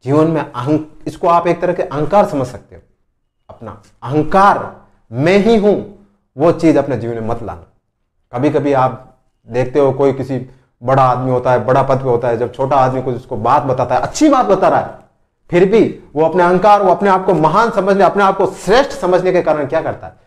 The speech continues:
"अरे नहीं, आप अच्छी बात नहीं बता रहे हो, मैं कह रहा हूं जो करो, मैं कह रहा हूं जो करो, मैं ही सत्य हूं, मैं ही सनातन हूं।"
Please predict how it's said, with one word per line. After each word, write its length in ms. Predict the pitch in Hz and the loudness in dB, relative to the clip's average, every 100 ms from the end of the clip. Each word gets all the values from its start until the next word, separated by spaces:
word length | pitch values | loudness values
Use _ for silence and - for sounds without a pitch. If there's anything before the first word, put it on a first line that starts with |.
| _ | _
"अरे 180 | - 147 | -2 0
नहीं, 360 | 156 208 220 - _ _ _ _ - | 2 2 0 -10 _ _ _ _ -18
आप 140 | 95 | -12
अच्छी 200 | 101 - | -10 -2
बात 180 | 143 139 | 0 2
नहीं 100 | 180 | 0
बता 160 | 185 185 | 2 2
रहे 100 | 190 | 0
हो, 60 | |
मैं 300 | 120 151 202 | 0 2 2
कह 80 | 190 | 2
रहा 100 | 190 | 4
हूं 60 | 175 | 2
जो 60 | |
करो, 200 | 147 104 | 0 -4
मैं 440 | 92 120 202 262 - | -4 0 4 4 2
कह 100 | 214 | 2
रहा 100 | 214 | 2
हूं 80 | |
जो 80 | 190 | 2
करो, 280 | 180 123 95 | 0 -2 -4
मैं 300 | 107 151 214 | -4 0 2
ही 220 | 214 247 240 | 4 4 2
सत्य 340 | 196 196 208 | 0 -4 0
हूं, 140 | 190 | 2
मैं 140 | 175 170 | 4 4
ही 100 | 208 | 4
सनातन 340 | 175 147 131 | 2 -4 -6
हूं।" 140 | 107 | -10